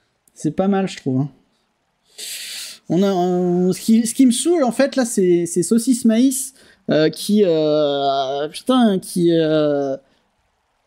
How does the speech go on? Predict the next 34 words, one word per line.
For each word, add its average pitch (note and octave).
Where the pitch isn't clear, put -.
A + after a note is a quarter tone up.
qui -
pexe A#3
pas, B3+
quoi. E3+
Enfin, D3+
il F#3+
s'appelait A3
pas A#3+
Saucisse A3+
Maïs G#3
jusqu'au F#3
dernier F3
match, G#3
hein. F3
Je -
l'ai F3+
renommé F#3+
comme G3
ça G#3+
en F#3+
me F#3
disant F3
que, F#3
euh, C#3
c'était, -
c'était E3
son E3
nom F3+
qui, C3+
qui, -
qui -
posait F3+
problème, F#3+
hein. C#3+